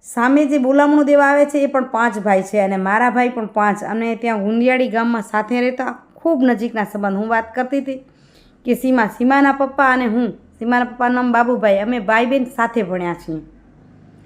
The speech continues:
સરખા છીએ. ખૂબ આનંદ હતો. હવે એ એના પછી એ લોકો કંડાગરા રહેવા ગયા અને મારા પિતાજી પણ અલગ અલગ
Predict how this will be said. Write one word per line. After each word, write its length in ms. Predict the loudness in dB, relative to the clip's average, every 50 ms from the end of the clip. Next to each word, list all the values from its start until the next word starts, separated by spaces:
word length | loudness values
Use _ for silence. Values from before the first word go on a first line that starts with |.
| -20 -20 _ -14 -4 2
સરખા 340 | 2 2 2 4 2 2 2
છીએ. 200 | 0 -2 -6 -6
ખૂબ 260 | -4 -4 0 2 4
આનંદ 300 | 4 4 2 0 0 -2
હતો. 200 | -2 -2 -2 0
હવે 300 | 0 0 0 0 0 0
એ 80 | -2
એના 220 | -2 -2 -2 -2 -2
પછી 260 | -2 -4 -4 -4 -4
એ 40 | -2
લોકો 240 | -2 -2 -4 -6 -8
કંડાગરા 520 | -4 -2 0 2 2 2 2 2 2 2
રહેવા 280 | 2 2 2 2 0 0
ગયા 240 | -2 -4 -6 -8 -10 -16 -20 -20 -20 -20 -20 -20 -20 -20 -20 -20 -20 -20 -20 -14 -8
અને 140 | -4 -2 0
મારા 260 | 2 4 4 4 2
પિતાજી 460 | 0 -2 -4 -2 -2 -2 -2 -4 -6
પણ 140 | -4 -2 -2
અલગ 220 | 0 0 -2 -2
અલગ 280 | -2 -4 -4 -4 -6